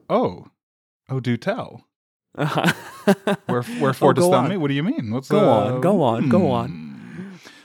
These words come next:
Speaker 1: I'm sorry. I'm
Speaker 2: Um,
Speaker 1: just looking through. I was trying to anticipate what review you would read from I M D B.
Speaker 2: Yeah.
Speaker 1: Uh, I thought, I think you might settle on John, uh, ten out of ten star review. "John Reardon is a good kisser."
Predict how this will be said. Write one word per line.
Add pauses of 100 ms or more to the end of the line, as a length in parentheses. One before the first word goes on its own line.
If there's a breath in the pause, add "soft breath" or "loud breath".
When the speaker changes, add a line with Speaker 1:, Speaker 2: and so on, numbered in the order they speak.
Speaker 1:
I'm
sorry.
I'm
Speaker 2:
Um,
Speaker 1:
just
looking
through.
I
was
trying
to
anticipate
what
review
you
would
read
from
I
M
D
B.
Speaker 2:
Yeah. (640 loud breath)
Speaker 1:
Uh, (880)
I
thought,
I
think
you
might
settle
on
John,
uh,
ten
out
of
ten
star
review. (440 soft breath)
"John
Reardon
is
a
good
kisser."